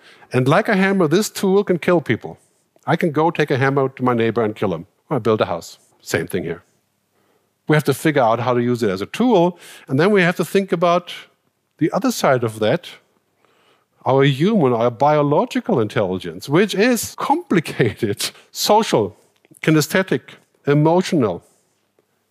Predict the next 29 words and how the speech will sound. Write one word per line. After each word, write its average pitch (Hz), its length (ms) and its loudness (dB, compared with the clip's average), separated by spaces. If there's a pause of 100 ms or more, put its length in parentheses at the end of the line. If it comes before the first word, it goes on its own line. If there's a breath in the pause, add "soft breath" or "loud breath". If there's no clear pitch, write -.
(260)
There's 170 180 4
so 262 160 2
many 226 160 4
types 185 260 0
of 151 80 -2
intelligence, 180 500 0
we 202 100 0
don't 185 200 0
even 180 240 0
know 190 160 0
how 185 140 0
to 170 100 -2
really 160 200 0
define 208 420 0
it. 135 100 0 (220 loud breath)
And 143 120 -4
somebody 208 360 0
can 170 160 -2
be 156 160 -2
utterly 180 500 2
unintelligent 117 880 0
in 110 200 -4
logic 135 400 0
and 110 160 -4
very 135 200 0
intelligent 110 520 -2
in 95 80 -8
something 92 320 -6
else. 180 240 0